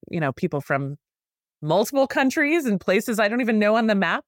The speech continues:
that are listening is really very exciting and fulfilling. And even the people that we know that reach out to us and say,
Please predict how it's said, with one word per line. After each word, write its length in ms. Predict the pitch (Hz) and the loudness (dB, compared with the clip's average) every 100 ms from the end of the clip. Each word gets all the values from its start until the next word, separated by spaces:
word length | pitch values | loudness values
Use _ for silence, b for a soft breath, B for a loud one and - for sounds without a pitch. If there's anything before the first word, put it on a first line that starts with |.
| - | -4
that 100 | 214 | 0
are 100 | 185 | 0
listening 440 | 190 - 262 294 - | 0 -2 -6 -6 -4
is 180 | 180 | -4
really 440 | 143 143 139 135 139 | -2 0 2 0 0
very 260 | 120 117 | -2 -4
exciting 420 | 139 - 117 123 113 | -6 -6 -6 -6 -6
and 100 | 139 | -6
fulfilling. 400 | 135 143 135 143 | -4 -2 0 0
And 100 | 135 | 0
even 220 | 233 277 | 0 0
the 80 | 277 | -2
people 260 | 277 233 226 | -2 -2 -2
that 120 | 202 | 0
we 120 | 226 | 0
know 360 | 226 202 220 165 | 2 2 2 0
that 140 | 160 | 0
reach 200 | 165 170 | 0 0
out 160 | 160 170 | 0 -2
to 120 | 165 | 0
us 180 | 135 - | -2 -2
and 100 | 147 | -8
say, 320 | - 127 123 | -4 -4 -4